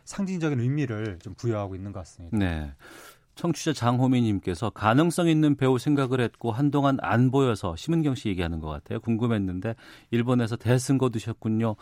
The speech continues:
Speaker 2: 대단합니다. 축하합니다." <laughs> 라고 응원 문자도 보내셨는데, 이 신문 기자 지금 아직 개봉 안 했죠?
Speaker 1: 아, 개봉을 했는데
Speaker 2: 예.
Speaker 1: 흥행 참패했었는데,
Speaker 2: 일본에서?
Speaker 1: 우리나라에서요.
Speaker 2: 어, 우리나라에서 개봉했어요?
Speaker 1: 예, 예, 예.
Speaker 2: 어.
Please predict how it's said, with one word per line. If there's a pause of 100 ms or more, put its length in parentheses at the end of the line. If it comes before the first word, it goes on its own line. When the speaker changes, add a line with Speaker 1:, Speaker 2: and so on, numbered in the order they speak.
(220)
Speaker 2:
대단합니다.
축하합니다."
<laughs>
라고
응원
문자도
보내셨는데, (460)
이
신문
기자
지금 (1000)
아직
개봉
안
했죠? (220)
Speaker 1:
아,
개봉을
했는데
Speaker 2:
예.
Speaker 1:
흥행
참패했었는데, (180)
Speaker 2:
일본에서?
Speaker 1:
우리나라에서요.
Speaker 2:
어,
우리나라에서
개봉했어요?
Speaker 1:
예,
예,
예.
Speaker 2:
어.